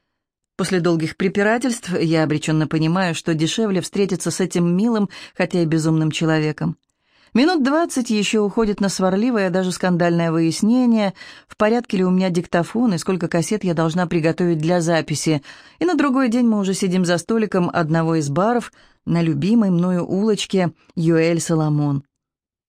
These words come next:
Я заказываю пиво и тост. Юлиан долго проверяет мой диктофон, включает, выключает его, нажимая попеременно все кнопки. Раз, раз, настойчиво долдонит он, раз, раз,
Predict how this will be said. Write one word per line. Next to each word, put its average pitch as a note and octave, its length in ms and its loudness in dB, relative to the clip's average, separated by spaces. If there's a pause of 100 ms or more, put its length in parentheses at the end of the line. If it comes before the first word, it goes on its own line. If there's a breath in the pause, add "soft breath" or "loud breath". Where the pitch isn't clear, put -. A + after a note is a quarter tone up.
(180)
Я D#3+ 200 2
заказываю D#3 500 2
пиво A#3+ 300 2
и G3 40 -2
тост. D#3 380 0 (380 loud breath)
Юлиан C4+ 360 2
долго B3+ 240 2
проверяет A3 540 2
мой G3 160 2
диктофон, F#3 640 0
включает, A3+ 720 0
выключает G3 640 0
его, A#3+ 240 0
нажимая A3+ 480 0
попеременно G#3+ 540 0
все A3+ 240 -2
кнопки. F3 560 0 (320 loud breath)
Раз, E3 320 0
раз, F#3+ 340 0
настойчиво F3 480 0
долдонит E3+ 560 2
он, D#3 120 2
раз, F3 320 0
раз, G3 320 0